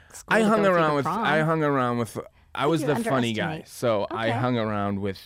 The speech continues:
Speaker 2: the, the tough kids and the cool kids, but I wasn't one of them.
Speaker 1: Hmm.
Speaker 2: You know what I mean? It was weird.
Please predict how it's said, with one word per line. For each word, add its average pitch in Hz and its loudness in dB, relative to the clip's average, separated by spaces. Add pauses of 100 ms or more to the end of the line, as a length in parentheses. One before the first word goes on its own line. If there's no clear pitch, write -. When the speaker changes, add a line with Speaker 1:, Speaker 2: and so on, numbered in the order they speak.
(260)
Speaker 2:
the, 95 -6 (520)
the 95 -6 (260)
tough - -8
kids - -12 (160)
and 101 -8
the 92 -8
cool 95 -8
kids, - -14 (480)
but 110 -4
I 101 -2
wasn't 95 -8
one 95 -6
of 73 -12
them. - -20 (240)
Speaker 1:
Hmm. 196 -10 (220)
Speaker 2:
You 107 -6
know 95 -4
what 92 -4
I 92 -4
mean? 92 -6
It 110 -6
was 120 -2
weird. 107 -6